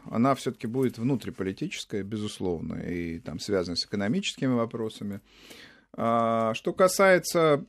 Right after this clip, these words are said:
м, борьбы за К Н Д Р, скажем так, м, то, э, тут ситуация совершенно непростая. Она,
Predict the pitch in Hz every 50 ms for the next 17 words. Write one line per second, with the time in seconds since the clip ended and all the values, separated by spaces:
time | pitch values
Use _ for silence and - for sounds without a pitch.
0 | - - - - 123 - - - - - - 67 67 - - - - - - -
1 | - - - - - 156 151 - - 131 127 147 143 143 139 147 170 156 135 135
2 | - - 127 120 120 135 135 156 202 247 240 - - - - - - - 101 92
3 | 104 92 92 - - 85 76 78 - - - - _ - - - - 87 85 85
4 | - 104 120 - - 139 160 165 165 160 151 135 - - 123 123 120 123 120 117
5 | 120 117 - - - - 151 - - - 156 151 151 - - 131 - 143 - -
6 | 147 123 113 120 127 123 - 117 151 139 - - 190 220 226 208 165 127 127 131
7 | 131 127 120